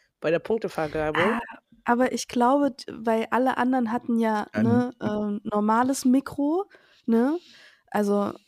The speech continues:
Speaker 2: oder Funkmikro und sie hatte halt wirklich so ein, ähm,
Speaker 1: Headset.
Speaker 2: Headset, äh, Mikrofon, damit die sich halt auch so, so bewegen kann, wie sie sich bewegen kann. Und ich glaub,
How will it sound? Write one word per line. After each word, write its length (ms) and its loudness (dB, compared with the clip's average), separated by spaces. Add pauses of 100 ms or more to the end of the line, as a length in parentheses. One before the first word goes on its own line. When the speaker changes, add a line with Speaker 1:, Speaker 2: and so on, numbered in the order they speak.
(100)
Speaker 2:
oder 220 0
Funkmikro 1200 0
und 200 2
sie 360 2
hatte 320 -2
halt 240 -2
wirklich 320 -2
so 140 2
ein, 340 0
ähm, 380 -6 (140)
Speaker 1:
Headset. 420 -2
Speaker 2:
Headset, 360 0
äh, 360 -2
Mikrofon, 840 0
damit 280 0
die 80 -2
sich 220 -4
halt 140 -4
auch 140 -6
so, 360 -4 (720)
so 260 4
bewegen 560 4
kann, 360 0
wie 120 2
sie 80 -2
sich 200 -4
bewegen 400 0
kann. 300 -4
Und 80 -2
ich 100 -6
glaub, 200 -8